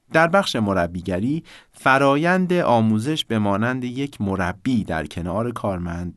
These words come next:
صورت می‌گیرد. برنامه‌های مربیگری در سطح مدیران میانی به صورت آموزش انفرادی و چهره به چهره صورت می‌پذیرد. بدین منظور،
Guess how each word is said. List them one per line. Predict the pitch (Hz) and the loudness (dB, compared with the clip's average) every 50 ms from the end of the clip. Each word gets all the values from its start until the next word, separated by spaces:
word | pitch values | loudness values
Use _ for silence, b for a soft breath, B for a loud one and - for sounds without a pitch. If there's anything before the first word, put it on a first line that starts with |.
| - | -14
صورت | - - - - 80 80 76 73 - - | -16 -16 -12 -8 -6 -6 -6 -6 -8 -12
می‌گیرد. | 52 57 58 57 57 57 - - - _ _ _ _ _ _ _ _ B B B B B B B B B - | -12 -12 -12 -10 -12 -12 -12 -14 -16 _ _ _ _ _ _ _ _ B B B B B B B B B 0
برنامه‌های | 95 90 92 92 90 87 87 85 80 95 107 120 131 135 127 | 2 2 2 2 0 0 -2 -2 -2 0 2 2 2 2 0
مربیگری | 117 107 92 90 87 87 80 90 82 90 87 87 95 113 123 | 0 0 0 0 0 -2 -4 -6 -6 -4 -4 -4 -2 -4 -2
در | - 120 110 110 | 2 2 2 2
سطح | - - 131 135 135 131 - 139 | 0 -2 -4 -4 -4 -4 -6 -4
مدیران | 127 120 113 110 101 110 110 110 120 131 143 147 143 | -2 -2 -2 0 0 2 2 2 2 2 0 0 0
میانی | 131 113 107 104 104 98 101 110 127 131 131 127 B B B B B - | 0 0 2 2 2 0 0 0 -2 -2 -4 -6 B B B B B -4
به | 117 120 | -2 -2
صورت | - - 131 127 135 156 - - | -2 0 0 2 2 2 2 0
آموزش | 165 - - 110 110 107 107 101 107 120 123 - - 127 - | -2 0 2 2 2 2 0 0 -2 -4 -6 -4 -6 -6 -6
انفرادی | - 95 92 87 - - 80 82 85 78 76 76 101 110 120 | -4 -4 -4 -4 -4 -4 -4 -4 -4 -6 -6 -4 -4 -4 -2
و | 120 117 101 | -2 -2 -4
چهره | - - 123 120 110 110 120 117 | -4 -2 -4 -4 -2 -2 -4 -4
به | 117 127 117 | -2 -2 -4
چهره | 117 - 123 123 113 - 170 160 | -2 -4 -4 -4 -4 -4 -4 -4
صورت | - - - 92 85 78 71 - | -4 -4 -4 -4 -4 -4 -6 -6
می‌پذیرد. | 76 76 73 - 78 78 73 - 67 64 65 - - - _ _ _ _ _ _ _ _ _ _ _ _ - | -8 -10 -8 -8 -10 -10 -10 -10 -12 -12 -14 -14 -16 -20 _ _ _ _ _ _ _ _ _ _ _ _ -2
بدین | 120 135 139 160 180 180 147 | 0 0 2 2 0 0 0
منظور، | 117 95 92 85 82 78 95 95 101 117 117 | 0 0 0 0 -2 -4 -4 -2 -2 -2 -4